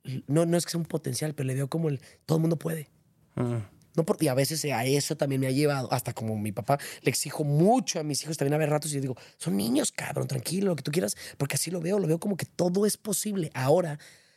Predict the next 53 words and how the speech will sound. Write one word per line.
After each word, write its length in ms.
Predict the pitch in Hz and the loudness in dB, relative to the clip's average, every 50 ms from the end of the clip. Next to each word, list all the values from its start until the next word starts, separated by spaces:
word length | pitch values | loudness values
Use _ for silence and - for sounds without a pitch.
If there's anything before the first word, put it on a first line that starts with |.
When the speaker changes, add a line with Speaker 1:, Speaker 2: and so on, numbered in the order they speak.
| _ _ _ _ _ _ _ | _ _ _ _ _ _ _
Speaker 1:
todo 280 | - 196 196 202 226 247 | 4 4 4 6 4 2
es 80 | 226 | 2
posible. 440 | - - 247 214 - 175 151 143 151 | 2 0 0 0 0 -2 -4 -2 2
Yo 120 | 147 220 - | 2 2 2
puedo 160 | - 233 220 | 2 0 0
ser 180 | - 226 202 | 0 -4 -4
cantante 460 | - - 202 185 - 196 185 170 - 185 | -2 -2 -2 0 0 0 -2 0 0 0
mañana, 340 | 175 165 170 175 165 147 | 2 2 2 2 0 0
no 160 | 127 123 143 143 | 0 2 2 2
significa 580 | - - 208 202 180 151 - - 196 - 196 - | 2 0 -2 0 -2 0 0 -2 -2 -2 -4 -6
que 120 | - 151 | -6 -4
vaya 160 | 143 143 139 | -2 0 0
a 40 | 131 | 0
ser 180 | - - 127 123 | 0 -2 -4 -4
el 100 | 123 117 | -4 -4
mejor 400 | 117 123 120 - 147 - - - - | -4 -4 -2 -2 -2 -4 -4 -4 -6
o 80 | 131 | -4
el 60 | 127 123 | 0 2
más 180 | 135 135 - | 2 2 4
verga 320 | 156 147 139 147 135 - - | 6 4 4 4 2 0 0
Speaker 2:
Ujú. 80 | - | 0
Speaker 1:
o 20 | 123 | -2
lo 100 | 120 117 | -2 -2
que 100 | - 120 | -4 -4
tú 100 | - 139 | -6 -6
quieras, 320 | - - 202 185 139 151 | -6 -4 -2 2 4 4
Speaker 2:
Ujú. 200 | 139 156 170 185 180 | 6 6 4 2 2
Speaker 1:
pero 140 | 139 120 - | 0 -2 0
puedo 260 | - 127 135 139 135 | 2 2 2 2 2
serlo. 260 | - 165 156 139 127 - - - - - | 0 -2 -2 -4 -6 -10 -12 -14 -6 2
Puedo 140 | - 196 196 | 2 2 4
ser 160 | - 226 214 | 4 4 4
abogado 440 | 214 202 180 151 165 170 180 202 202 | 4 4 4 4 4 4 4 2 2
mañana, 520 | 185 151 139 147 160 180 196 165 143 - - - - | 2 2 2 2 2 0 0 -2 -4 -6 -10 -8 -2
no 80 | - 147 | -2 0
significa 320 | 156 185 180 175 185 175 - | 0 0 -2 -2 -2 0 4
que 40 | 160 | 4
vaya 80 | 170 | 4
a 20 | 170 | 4
estudiar 320 | 156 - 165 156 156 156 | 4 2 2 4 4 4
en 60 | 156 - | 4 2
Harvard 280 | - 156 160 175 170 151 | 2 2 2 2 0 0
porque 180 | 147 131 - | -2 -4 -4
siempre 140 | - 160 151 143 | -4 -2 -2 0
está, 160 | 139 165 - - - - | 0 0 0 -2 -6 2
pero 220 | - 147 143 - | 4 4 4 4
puedo 200 | - 160 165 165 | 4 4 4 4
serlo. 200 | 151 - 185 160 | 4 0 0 0
O 40 | 143 | 0
sea, 100 | 127 135 | 0 0
todo 340 | - - 185 196 202 233 208 | 2 4 4 4 4 2 2
puede 240 | - 202 220 208 208 190 | 2 0 0 2 2 -2
ser. 280 | - - 214 196 147 | -2 -2 -6 -8 -10